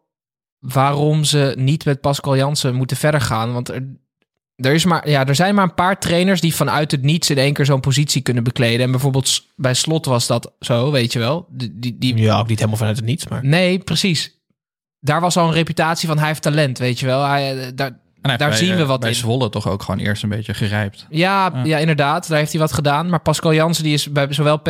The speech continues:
Speaker 1: S V als bij A Z stond hij bekend als een prima trainertje, maar nooit, nooit echt indrukwekkend. En ik zie het er ook niet aan af,
Speaker 2: Je bedoelt dat
Speaker 1: eerlijk
Speaker 2: hij al
Speaker 1: gezegd.
Speaker 2: dertien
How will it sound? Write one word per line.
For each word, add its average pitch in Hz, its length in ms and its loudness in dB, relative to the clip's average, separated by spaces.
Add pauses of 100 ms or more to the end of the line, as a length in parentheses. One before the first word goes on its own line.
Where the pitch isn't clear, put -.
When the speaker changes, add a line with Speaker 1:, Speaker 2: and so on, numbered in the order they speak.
(120)
Speaker 1:
S 135 120 -2
V 147 240 2
als 139 120 -2
bij 143 120 0
A 131 100 0
Z 139 180 2 (360)
stond 139 220 0
hij 127 80 2
bekend 127 320 0
als 120 140 0
een - 80 -2
prima 123 380 0
trainertje, 117 600 0
maar 113 140 0
nooit, 117 500 0
nooit 113 400 -2
echt - 160 -4
indrukwekkend. 113 600 -2
En 110 100 0
ik 117 140 -4 (100)
zie - 240 0
het 120 100 0
er 131 80 2
ook 117 80 0
niet 117 140 -2
aan 110 80 -6
af, 98 180 -8
Speaker 2:
Je 131 80 0
bedoelt 127 200 2
dat 123 100 -2
Speaker 1:
eerlijk - 20 -4
Speaker 2:
hij 131 80 0
al 123 60 0
Speaker 1:
gezegd. 131 220 0
Speaker 2:
dertien 131 100 0